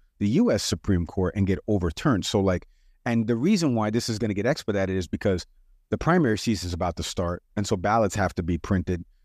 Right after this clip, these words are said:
And so, you know, because obviously it's twenty twenty-four and we have to print actual <laughs> ballots. So, like, you're gonna actually have to have Donald Trump's name on there where people can actually put it in, or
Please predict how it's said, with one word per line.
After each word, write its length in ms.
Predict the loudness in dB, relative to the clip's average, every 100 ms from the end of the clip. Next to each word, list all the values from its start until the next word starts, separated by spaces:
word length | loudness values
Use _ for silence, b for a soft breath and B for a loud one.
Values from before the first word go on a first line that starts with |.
| -14 -2
And 180 | 0
so, 380 | 2 0 0 -2 -4
you 160 | -4 -2
know, 80 |
because 300 | -2 0 0
obviously 380 | 0 -2 -2 -4
it's 220 | -4 -6 -12 -18
twenty 240 | -4 0 0
twenty-four 720 | 2 0 0 -6 0 2 2
and 100 | 2
we 80 | 0
have 120 | -2
to 80 | -6
print 400 | 0 2 2 2
actual 340 | -4 -2 -2
<laughs> 140 | -2 -4
ballots. 460 | -4 -4 -6 -8 -14 b b b
So, 240 | -2 0
like, 260 | 2 -2 -4 _
you're 100 | -4
gonna 140 | 0 0
actually 420 | 2 0 0 -2
have 180 | 0 0
to 80 | 0
have 400 | 0 0 -2 -4 _ -8
Donald 340 | -2 0 0 0
Trump's 400 | -2 -2 -2 -2
name 380 | 2 2 2 -2
on 220 | 0 2
there 200 | 2 -2
where 180 | -2 -4
people 300 | 0 -2 -2
can 160 | -2 0
actually 420 | 0 0 -2 -2
put 240 | 0 0
it 80 | 2
in, 220 | 2 0 -2
or 420 | 0 2 2 0